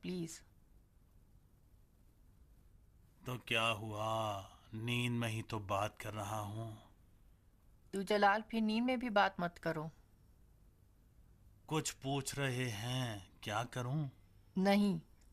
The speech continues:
Speaker 1: उनसे कुछ मत बोलो।
Speaker 2: ना, नहीं होगा। अरे, किसी और को बुला लेंगे।
Speaker 1: कितने लोग हैं वो?
Speaker 2: हाँ,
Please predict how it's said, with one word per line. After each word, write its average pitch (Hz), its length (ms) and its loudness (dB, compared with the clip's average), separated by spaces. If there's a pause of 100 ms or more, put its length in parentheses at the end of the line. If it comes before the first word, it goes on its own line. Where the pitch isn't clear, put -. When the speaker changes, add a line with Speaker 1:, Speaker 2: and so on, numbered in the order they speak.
(140)
Speaker 1:
उनसे 202 360 8
कुछ 233 280 -2
मत 208 120 6
बोलो। 170 400 0 (1400)
Speaker 2:
ना, 113 760 -4
नहीं 104 380 -6
होगा। 101 560 -10 (600)
अरे, 127 260 0
किसी 117 380 -6
और 117 300 -2
को 120 180 -4
बुला 107 340 0
लेंगे। 101 680 -4 (720)
Speaker 1:
कितने 214 280 4
लोग 226 280 2
हैं 180 100 2
वो? 156 220 -2 (1500)
Speaker 2:
हाँ, 123 960 -2